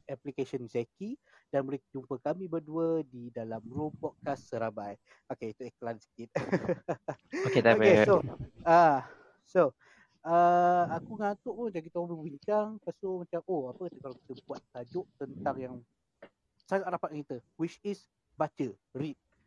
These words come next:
Speaker 1: reading." Okey,
Speaker 2: Hmm.
Speaker 1: tajuk ni memang agak rapat dengan aku sebab pelajar kan. Even
Speaker 2: Mm-mm.
Speaker 1: kau buka-buka mata pun, benda first yang kau baca pun WhatsApp. Ah, itu baca juga. So, uh, in term of bacaan ni,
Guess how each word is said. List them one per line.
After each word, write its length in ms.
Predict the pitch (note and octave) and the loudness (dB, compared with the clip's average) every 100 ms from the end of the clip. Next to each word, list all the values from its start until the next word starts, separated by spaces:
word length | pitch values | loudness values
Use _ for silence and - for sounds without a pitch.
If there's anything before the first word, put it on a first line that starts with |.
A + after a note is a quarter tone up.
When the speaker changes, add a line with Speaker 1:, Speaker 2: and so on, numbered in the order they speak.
| _ C#3 | _ -6
Speaker 1:
reading." 420 | C3+ E3 E3 C#3+ G#2+ _ _ _ | -4 -4 -6 -10 -12 _ _ _
Okey, 840 | - - - - _ - _ - B2 | -10 -10 -10 -14 _ -20 _ -10 0
Speaker 2:
Hmm. 160 | B2 | 2
Speaker 1:
tajuk 300 | A2 G#2 - | 2 0 -4
ni 120 | - G3 | -6 -12
memang 240 | E3 D#3 | -8 -8
agak 260 | D3 C#3 C#3 | -8 -10 -10
rapat 380 | C#3 C#3+ - G3+ | -8 -8 -6 -6
dengan 220 | D3 C#3 | -4 -8
aku 160 | C#3+ G3+ | -8 -14
sebab 300 | F3+ D#3+ D3+ - - _ | -12 -12 -12 -16 -20 _
pelajar 560 | C#3 C#3 C3+ A2+ G2+ G2 | -4 -4 -4 -8 -8 -10
kan. 180 | C#3 _ _ _ _ _ - | -14 _ _ _ _ _ -16
Even 500 | B2+ C#3 F#3 F#3+ F#3+ - | -12 0 4 4 0 -6
Speaker 2:
Mm-mm. 420 | C3+ B2 A2+ G#2+ | -6 -4 -6 -6
Speaker 1:
kau 100 | C3+ | -10
buka-buka 440 | - D#3 - - - | -10 -16 -14 -14 -8
mata 520 | D#3 F3 _ - G3+ F#3+ | -6 -6 _ -6 -4 -4
pun, 280 | G3 A3 G#3 _ | -4 -6 -8 _
benda 380 | D3+ D#3 F3 F#3 - | -10 -8 -8 -10 -4
first 240 | A3 G3+ | -2 0
yang 100 | G3+ | -4
kau 120 | F3+ | -6
baca 180 | F#3+ F#3+ | -6 -6
pun 220 | G#3 G3+ | -8 -10
WhatsApp. 400 | C3 - - A3+ - - | -12 -12 -12 -12 -12 -12
Ah, 140 | C#3 B2+ | -14 -14
itu 220 | - G3 | -12 -12
baca 380 | - A#2+ _ B2 | -10 -12 _ -14
juga. 460 | A#2 - F#3 C#3+ G#2 _ _ _ _ _ _ | -14 -12 -8 -8 -10 _ _ _ _ _ _
So, 280 | A#3 A3+ F#3+ | 2 2 2
uh, 540 | F#3 G3+ G3+ G3+ G3+ | 4 6 6 4 2
in 160 | F#3+ F#3 | -4 -10
term 160 | A3+ | -8
of 160 | G#3 - | -8 -6
bacaan 480 | F#3+ - G#3+ - A3+ | -4 -2 -4 -2 -4
ni, 160 | C4+ | -4